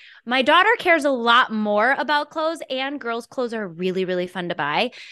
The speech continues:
So I tend to buy nicer dresses for her, and, but most of her suck-, stuff is also from Target, and when they were younger, Walmart.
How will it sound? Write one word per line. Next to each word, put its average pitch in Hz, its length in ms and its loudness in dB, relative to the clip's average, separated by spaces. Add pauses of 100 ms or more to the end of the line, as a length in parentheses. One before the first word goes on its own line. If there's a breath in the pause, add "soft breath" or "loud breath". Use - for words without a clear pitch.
(160 loud breath)
So 285 340 4
I 269 120 0
tend 277 440 -4
to 330 120 -6
buy 214 680 0 (580)
nicer 226 540 0
dresses 208 680 -6
for 294 220 0
her, 330 360 6 (220)
and, 233 520 -2 (400 soft breath)
but 262 800 2 (680)
most 320 320 0
of 453 60 -6 (340)
her 381 160 -4
suck-, 339 220 -4 (140)
stuff 294 260 -4
is 262 100 -6
also 233 240 -4
from 226 140 -10
Target, 233 540 0
and 269 120 0
when 254 280 -4
they 247 140 2
were 247 140 2
younger, 220 760 2
Walmart. 190 460 -2